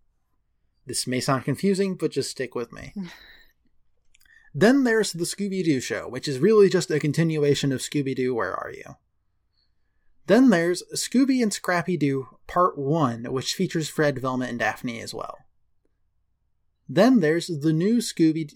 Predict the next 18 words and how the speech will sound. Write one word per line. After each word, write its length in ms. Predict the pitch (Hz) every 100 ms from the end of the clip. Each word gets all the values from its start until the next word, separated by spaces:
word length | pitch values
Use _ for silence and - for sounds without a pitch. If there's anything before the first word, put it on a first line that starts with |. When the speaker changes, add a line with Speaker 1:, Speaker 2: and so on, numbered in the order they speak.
| -
Speaker 1:
and 140 | 139
Scrappy-Doo 580 | - - 131 139 131 123
show, 260 | - 123 117
which 220 | 117 120
is 160 | 113
just, 520 | - 139 127 - - - _ _ _ _ _ _ _ _ _ _ -
um, 380 | 117 110 107 - - _ _ _ _ _ _ _ _ _ _ _ _ _ _ _ - -
believe 380 | 127 131 160 147
it 80 |
is 240 | 135 120 120
just 800 | - 139 143 117 - - - - _ _ _ _ _
Shaggy, 800 | - - 147 127 117 123 117 117 _ _ _ _ _ _ _ _ _ -
Vel-, 460 | 123 123 131 131
er, 120 | 135 -
Shaggy, 380 | - 160 147 135
Daphne, 640 | 139 135 - 127 123 117 _ _ -
Scooby, 680 | - - 139 127 123 113
and 180 | 104